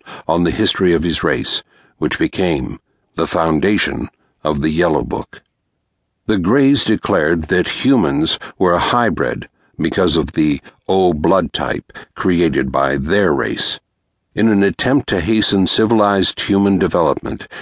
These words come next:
they maintain that they even created Jesus and the Christian religion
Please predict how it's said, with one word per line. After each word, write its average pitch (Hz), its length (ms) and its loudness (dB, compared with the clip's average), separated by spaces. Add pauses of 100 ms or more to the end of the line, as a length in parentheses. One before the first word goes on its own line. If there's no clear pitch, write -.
(160)
they 104 320 2
maintain 101 800 0 (300)
that 82 260 -2
they 113 220 4
even 101 500 2
created 80 580 0
Jesus 107 560 0
and 87 240 0
the 80 80 2
Christian 113 600 0
religion 90 520 0